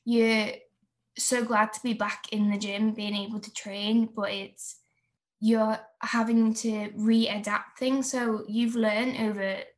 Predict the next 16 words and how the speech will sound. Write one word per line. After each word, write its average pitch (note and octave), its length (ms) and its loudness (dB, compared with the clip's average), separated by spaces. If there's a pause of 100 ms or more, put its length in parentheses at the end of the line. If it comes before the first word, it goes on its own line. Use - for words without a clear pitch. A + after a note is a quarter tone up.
(120)
your G#3+ 240 -2
training G#3+ 460 -2
in G#3 140 0
the G3 60 -6
gym G#3 320 2
how G3+ 400 -2
to G#3 380 -6 (480)
adapt - 440 -2
movements, G#3+ 540 0
you A3 80 -2
know, A3+ 60 0
how, G3+ 380 -4 (120)
so - 160 -4
I G#3 180 2
use G#3+ 460 -2
my, G3+ 440 -4